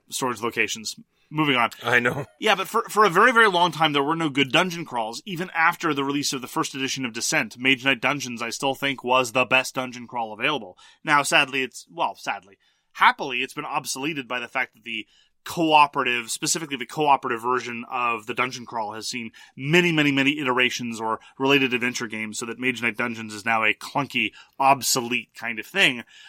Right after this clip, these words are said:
Speaker 1: But I still keep it around 'cause I've got all the three D terrain and the artifacts and stuff. The miniatures are, are, are hideous blobs that were very, very poorly painted, but, uh, all the other components have a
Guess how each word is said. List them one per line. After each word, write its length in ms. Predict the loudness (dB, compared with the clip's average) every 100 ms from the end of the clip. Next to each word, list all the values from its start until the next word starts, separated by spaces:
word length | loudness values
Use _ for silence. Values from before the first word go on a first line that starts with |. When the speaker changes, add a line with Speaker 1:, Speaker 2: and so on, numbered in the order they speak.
| -8
Speaker 1:
But 220 | 4 4
I 120 | 6
still 240 | 2 0 -2
keep 180 | -4
it 60 | 0
around 260 | 2 2 0
'cause 120 | -8
I've 100 | -10
got 120 | -10
all 80 | -10
the 80 | -14
three 220 | -20 -20
D 100 | -20
terrain 720 | -12 -10 -8 -10 -10 -12 -14
and 100 | -10
the 100 | -8
artifacts 520 | -6 -4 -4 -4 -8
and 80 | -8
stuff. 180 | -8 -8 -16 -8
The 80 | 4
miniatures 440 | 4 6 4 2
are, 300 | 2 0 0
are, 220 | -2 -2 -4
are 120 | -10
hideous 340 | -6 -2 -2 -2
blobs 440 | -2 -2 -2 -4
that 80 | -10
were 120 | -8
very, 200 | -2 0
very 200 | 2 -2
poorly 320 | -2 0 0 -2
painted, 380 | -2 -2 -2 -10 -20 -20 _
but, 200 | 0 0
uh, 60 | -4 -6
all 160 | 2 4
the 100 | 6
other 160 | 6 4
components 540 | 0 -6 -6 -6 -8
have 140 | -6
a 180 | -6 -8